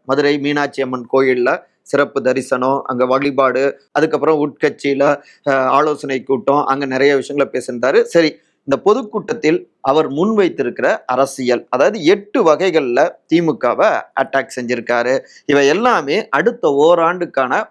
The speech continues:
பாஜகவுக்கான பயண திட்டமாகவும் ப்ளூ பிரிண்டாகவும் பார்க்கறாங்க. முதலாவதாக திமுகவை பொறுத்த வரைக்கும்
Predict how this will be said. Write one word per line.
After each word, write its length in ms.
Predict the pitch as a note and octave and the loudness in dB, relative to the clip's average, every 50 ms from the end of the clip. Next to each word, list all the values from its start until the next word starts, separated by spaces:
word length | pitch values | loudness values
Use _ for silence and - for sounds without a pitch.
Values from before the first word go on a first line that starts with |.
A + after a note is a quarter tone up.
| - C#3 | 0 -2
பாஜகவுக்கான 760 | D3+ D#3+ F3+ F3 E3+ - D3+ C3+ B2+ - B2 A#2+ C#3 G3 F#3+ | 0 2 0 -2 -2 0 -2 -2 -2 -2 -4 -4 -4 -4 -2
பயண 280 | - D#3 F3 G3+ G#3 G3+ | -2 -2 -2 0 -2 -4
திட்டமாகவும் 760 | D3+ - D3 C3+ - - C3+ B2+ B2+ A#2+ A2+ A#2+ C#3 F3+ G#3 C3+ | -4 -4 -10 -8 -6 -6 -2 -2 -2 -2 -2 -2 -4 -4 -4 -2
ப்ளூ 200 | C3+ D3 D#3 D3 - | 0 0 0 0 -2
பிரிண்டாகவும் 500 | C3 C3 A#2+ - A#2+ A2+ - C3+ E3 - | -4 -6 -4 -4 -4 -4 -2 -4 -6 -2
பார்க்கறாங்க. 580 | - A#2+ B2 - - B2+ A#2 A#2 A#2 B2 C3+ - - _ _ _ _ _ - | -2 -2 -2 -2 -2 -4 -2 -2 0 0 -2 -2 -2 _ _ _ _ _ -4
முதலாவதாக 960 | C#3+ D3+ E3+ A#3 A#3+ A#3+ G#3+ F3 C#3+ B2 B2 A#2 A#2 A#2+ B2+ C#3+ D3 - _ _ _ _ - A#3 | -2 0 2 4 4 4 2 2 -2 -4 -6 -6 -4 0 -2 -2 -2 -4 _ _ _ _ 0 2
திமுகவை 480 | C4+ C#4+ C#4 B3 G3+ - G3 E3 C#3+ C3 | 4 4 4 2 2 0 0 0 0 -2
பொறுத்த 280 | - C3 C3 C3 - | -4 -6 -6 -2 -2
வரைக்கும் 400 | B2+ B2 B2 - C#3+ E3 - - | -2 -2 -2 -2 -2 -2 -2 -4